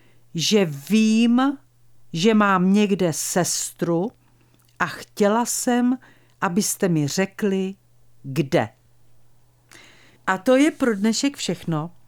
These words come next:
Moji milí, máme polovinu prosince za sebou, tak vám jenom připomenu, abyste nezapomněli koupit vánoční papír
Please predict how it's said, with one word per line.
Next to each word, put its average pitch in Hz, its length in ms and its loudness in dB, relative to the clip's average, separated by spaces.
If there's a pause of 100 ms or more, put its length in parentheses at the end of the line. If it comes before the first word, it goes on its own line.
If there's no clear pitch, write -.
(380)
Moji 208 320 4
milí, 202 600 0 (440)
máme 214 320 4
polovinu 196 640 2
prosince 170 680 0
za 151 180 -2
sebou, 147 760 -4 (320)
tak 262 200 0
vám 247 220 4
jenom 247 260 2
připomenu, 175 680 0
abyste 190 400 0
nezapomněli 208 760 2
koupit 214 460 0
vánoční 196 600 0
papír 170 600 -2